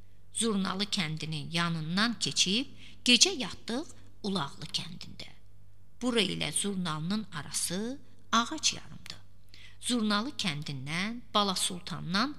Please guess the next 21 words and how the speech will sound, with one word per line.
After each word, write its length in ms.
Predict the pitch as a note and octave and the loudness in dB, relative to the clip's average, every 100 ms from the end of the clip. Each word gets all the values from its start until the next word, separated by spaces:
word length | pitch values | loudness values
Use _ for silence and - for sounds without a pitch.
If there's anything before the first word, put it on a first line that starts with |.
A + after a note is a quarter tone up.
| - - | -8 -6
və 120 | - G#3+ | 2 4
kəndin 540 | - B3+ B3+ C4 G4 | 6 4 2 0 -6
qeyri 380 | - B3+ A3+ - | 8 8 8 4
əhvalatından 920 | D#3+ E3 E3 D#3 D#3 - D#3 D#3+ A3 | -4 -4 -4 -4 -4 -6 -6 -4 -2
söhbət 480 | - F#3 - C4+ - | -2 -2 -2 -6 0
saldıq 460 | - D3+ - G3 - | 0 0 -4 -6 -4
ki, 200 | - C#4 A#3 - - - - | -2 -2 -4 -8 -10 -10 -2
bəlkə 380 | - G4 - A#3 | 2 2 4 2
keçən 480 | - G3 - A3+ G3 | 2 2 4 4 2
il 140 | D#3 | -4
Kişmiş 460 | - - C4+ F4 - | 4 6 8 10 8
karvanının 760 | - F3 E3+ D#3 D3 D3+ D#3+ E3 | 8 2 0 -4 -6 -6 -4 0
qarət 480 | F#3+ G3 F3+ G3+ - | 6 6 6 0 -4
olunmağından, 840 | G#3 F#3+ F3+ E3 D#3+ E3 D#3+ D#3 D#3 - - - - | -4 -2 0 -2 -2 -2 -2 -4 -6 -8 -8 -2 6
dəvəçilərin 720 | B3+ C4+ - C4 B3+ C#4 G#4+ - | 8 10 8 8 6 4 -2 0
ölməyindən 720 | F3+ D#3+ C#3+ C#3+ D#3+ F#3 B3 | 0 2 0 0 -2 -4 -2
bir 220 | C#4 C4+ | -4 -4
xəbər 400 | - A3 C#4 C#4+ | -2 -4 -2 -4
bilək. 380 | - - - - - - - - - - | -6 -8 -10 -10 -10 -10 -10 -10 -2 2
Amma 340 | G3+ F#3+ - | 4 4 2
artıq 400 | F#3 F3 - E4 | 0 0 -2 -4